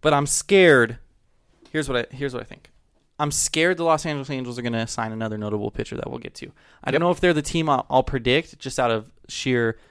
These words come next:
Speaker 1: pity, not pity, uh, sheer, um, just not wanting to pick the Angels and have, have you have good things. But
Speaker 2: <laughs>
Speaker 1: because of the threat of them signing that other pitcher, they wouldn't wanna get Ryu probably.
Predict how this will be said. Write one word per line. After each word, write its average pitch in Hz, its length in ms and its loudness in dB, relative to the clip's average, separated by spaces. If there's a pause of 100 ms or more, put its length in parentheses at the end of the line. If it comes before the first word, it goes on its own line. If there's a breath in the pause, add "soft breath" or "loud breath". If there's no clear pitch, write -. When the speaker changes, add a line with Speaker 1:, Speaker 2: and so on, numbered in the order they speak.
(400 soft breath)
Speaker 1:
pity, 131 280 0
not 117 220 0
pity, 110 300 -4
uh, 110 180 -4
sheer, 117 440 -4
um, 101 440 -4 (340)
just 117 400 -6 (360)
not 117 280 -4
wanting 113 220 -2
to 104 60 -8
pick 113 140 -6
the 110 140 -6
Angels 135 320 -6
and 107 200 -8 (200)
have, 120 220 -10 (200)
have 120 180 -8
you 113 100 -6
have 113 180 -6
good - 160 -4
things. 139 320 -6 (760 soft breath)
But 120 220 2 (240)
Speaker 2:
<laughs> - 240 -8
Speaker 1:
because 170 360 4
of 170 100 2
the 156 100 4
threat 151 260 6
of 127 80 -4
them 135 160 2
signing 156 320 2
that 139 120 4
other 135 180 4
pitcher, 135 480 -4 (160 soft breath)
they 127 120 -2
wouldn't 127 260 0
wanna 127 180 2
get 120 180 -2
Ryu 120 300 -4
probably. 117 600 -2